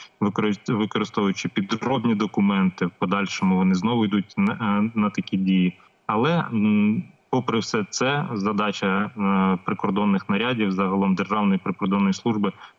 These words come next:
не допускати спроб незаконного перетину кордону, бо це наша відповідальність перед країнами, з якими ми межуємо, і країнами Європи, і, і Молдовою.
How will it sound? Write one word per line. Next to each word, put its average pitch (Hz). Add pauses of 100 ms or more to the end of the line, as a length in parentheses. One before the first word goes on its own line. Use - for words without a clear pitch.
не 120
допускати 113
спроб -
незаконного 95
перетину 92
кордону, 127 (320)
бо 101
це 104
наша 104
відповідальність 95
перед 95
країнами, 98
з 85
якими 95
ми 90
межуємо, 98
і 90
країнами 90
Європи, 98
і, 90 (100)
і 101
Молдовою. 95